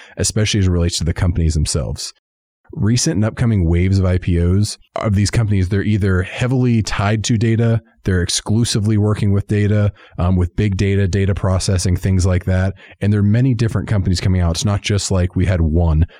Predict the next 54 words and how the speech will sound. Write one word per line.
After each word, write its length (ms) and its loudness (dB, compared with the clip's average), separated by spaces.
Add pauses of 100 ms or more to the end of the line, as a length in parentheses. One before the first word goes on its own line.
(120)
um, 180 0
that 120 0
we're 80 0
talking 360 0
about. 160 0
We're 60 0
talking 280 0
about 140 0
a 60 0
wave 300 0
of 60 0
them, 160 2
and 160 2
we're 200 0
actually 300 -2
just 180 -2
gonna 160 0
look 220 -2
at 140 -4
ones 280 0
that 100 0
have 120 -2
taken 280 -2
place 300 -2
over 80 0
the 100 -2
last 220 0
couple 280 -2
weeks 300 0
and 140 2
one 140 2
coming 280 0
up 140 -4
in 60 -2
the 60 2
next 220 0
couple 260 -2
weeks. 280 0
But 300 -2 (380)
if 140 -6
we 80 2
expanded 440 0
this 180 -2
out 200 0
for 160 -4
all 140 2
of 80 -2
twenty 240 0
twenty, 300 0
even 240 2
back 180 0
into 140 -2
twenty 240 0
nineteen, 480 0